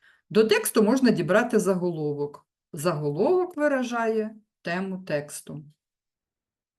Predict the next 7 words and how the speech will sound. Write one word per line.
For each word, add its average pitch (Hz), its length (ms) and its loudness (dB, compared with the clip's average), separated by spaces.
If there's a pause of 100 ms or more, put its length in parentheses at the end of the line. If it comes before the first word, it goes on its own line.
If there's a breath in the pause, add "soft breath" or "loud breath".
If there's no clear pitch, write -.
(1300)
Будову 285 420 4
тексту 392 460 2
можна 247 360 4
порівняти 226 640 2
з 185 80 -6
будовою 196 580 2
будинку. 151 760 -8